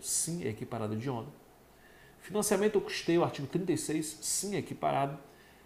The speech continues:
Tráfico de maquinário, trinta e quatro, a divergência na doutrina, tá? Beleza? Trinta e cinco, trinta e três, parágrafo quarto, não é,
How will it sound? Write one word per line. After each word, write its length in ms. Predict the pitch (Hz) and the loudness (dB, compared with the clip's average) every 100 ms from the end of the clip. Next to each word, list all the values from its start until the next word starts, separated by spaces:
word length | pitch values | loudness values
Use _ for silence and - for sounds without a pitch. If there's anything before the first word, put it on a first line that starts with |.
| - - - - - | -20 -20 -20 -20 -4
Tráfico 280 | 214 233 214 | 4 4 4
de 100 | 208 | 2
maquinário, 440 | 196 190 165 123 | 2 2 2 2
trinta 220 | - 156 170 | 0 -2 -2
e 40 | |
quatro, 340 | - 127 123 - | 2 2 0 -4
a 100 | 131 | -2
divergência 680 | 147 147 143 110 104 - | 0 2 2 0 -4 -4
na 80 | 120 | -2
doutrina, 400 | 123 135 - - - - | 0 0 -2 -12 -16 -10
tá? 320 | - 175 269 - - - - - - | 2 2 2 -4 -16 -20 -20 -20 -18
Beleza? 380 | 98 107 247 247 - - - - | -4 2 2 0 -8 -18 -18 0
Trinta 240 | 185 247 | 2 2
e 40 | 165 | 2
cinco, 420 | - 180 196 214 - - - - - - | 2 0 -4 -10 -14 -20 -20 -20 -14 -6
trinta 240 | 214 233 | 2 4
e 40 | |
três, 280 | - 185 220 | 8 12 12
parágrafo 420 | 214 151 135 - | 10 4 2 -2
quarto, 380 | - 123 127 - | -2 0 0 -2
não 260 | 143 165 | -4 -4
é, 100 | 113 | -4